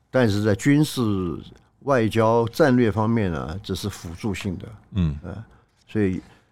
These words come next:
Speaker 1: 美国对以，以色列的影响力还是远远大过中国对以色列的影响力。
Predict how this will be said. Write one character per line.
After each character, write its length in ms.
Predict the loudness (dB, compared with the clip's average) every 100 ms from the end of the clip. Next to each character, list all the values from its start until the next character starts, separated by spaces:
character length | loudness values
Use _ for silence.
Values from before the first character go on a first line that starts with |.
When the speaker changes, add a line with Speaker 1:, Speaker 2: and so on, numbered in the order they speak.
| _
Speaker 1:
美 200 | 0 2
国 340 | 4 4 2 0 -10 _ _ -20 _ _
对 200 | 2 4
以， 80 | 2 0 -8
以 120 | -6 -2
色 200 | 2 4
列 120 | 6
的 60 |
影 180 | 4 4
响 220 | 2 2
力 160 | 2 2
还 180 | 0 -2
是 240 | 0 -2 0
远 260 | 2 4
远 200 | 4 2
大 200 | 2 0
过 240 | 0 0 -2
中 280 | 0 0 0
国 240 | 0 -2
对 180 | -2 -4
以 140 | -4
色 180 | -4 -2
列 140 | -2
的 40 | -2
影 160 | -4
响 240 | -6 -8 -8
力。 140 | -12